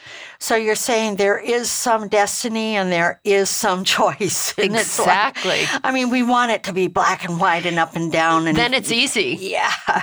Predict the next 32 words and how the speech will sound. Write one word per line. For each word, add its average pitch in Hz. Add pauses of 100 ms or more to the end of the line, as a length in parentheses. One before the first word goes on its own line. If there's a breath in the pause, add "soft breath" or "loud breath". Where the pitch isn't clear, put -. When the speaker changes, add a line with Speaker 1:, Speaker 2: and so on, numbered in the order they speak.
(120)
Speaker 2:
The 202
fact 214
is, 226
it 202
takes - (260)
deep 233 (440 loud breath)
listening 202
and 180
deep 220
focus 202
and 180
wisdom 190
to 185
be 180
able 175
to -
discern 165
that 160
difference. 156
And 180
so, 170 (580 loud breath)
uh, 175 (560)
I 208
think 247
people 226
have 196
a 202
tendency 220
to 190
want 180
broad 190
generalizations 220